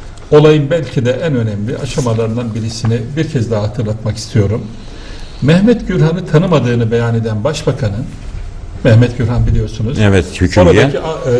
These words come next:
Speaker 1: e, Deniz Feneri E B'nin kilit adamlarından, e, zanlılarından,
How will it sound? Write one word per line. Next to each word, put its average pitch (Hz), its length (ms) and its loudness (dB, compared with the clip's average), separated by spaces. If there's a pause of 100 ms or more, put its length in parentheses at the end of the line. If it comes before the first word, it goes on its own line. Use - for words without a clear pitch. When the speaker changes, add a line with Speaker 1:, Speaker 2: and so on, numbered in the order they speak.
(140)
Speaker 1:
e, 117 40 -4
Deniz 151 280 -2
Feneri 120 440 0
E 139 220 4
B'nin 117 420 -2
kilit - 440 0
adamlarından, 107 920 0 (760)
e, - 60 -2 (500)
zanlılarından, 131 1160 0